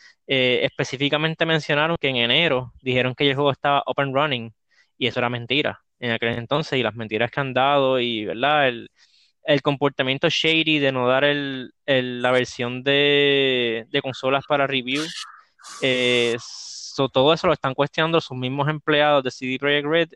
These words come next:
este, y, ¿verdad? Está habiendo como una pequeña rebelión, por así decirlo, un, un motín dentro de C D Projekt Red.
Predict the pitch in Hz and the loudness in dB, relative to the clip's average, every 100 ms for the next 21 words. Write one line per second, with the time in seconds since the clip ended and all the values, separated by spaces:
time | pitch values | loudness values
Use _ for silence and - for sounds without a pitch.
0 | _ 127 123 _ 123 117 110 - - 123 | _ -10 -10 _ 0 0 0 -8 -6 -2
1 | 254 - 131 131 156 147 127 135 139 139 | -2 -2 -2 -2 -2 -2 0 -2 0 0
2 | 143 143 139 131 110 - _ _ _ _ | -2 0 0 0 -2 -6 _ _ _ _
3 | _ _ 143 143 135 127 139 160 156 - | _ _ 0 2 2 2 0 0 -2 0
4 | 127 - 156 151 147 156 127 117 123 135 | 0 2 0 2 -2 2 2 2 -2 -4
5 | 139 123 101 _ _ - 131 139 143 139 | -4 -6 -10 _ _ -4 0 2 4 4
6 | 151 160 156 _ _ _ _ _ - 127 | 0 -2 -8 _ _ _ _ _ -4 -4
7 | 127 135 127 123 120 120 - 127 123 123 | 0 2 4 4 4 2 0 -4 0 0
8 | 123 156 | 2 2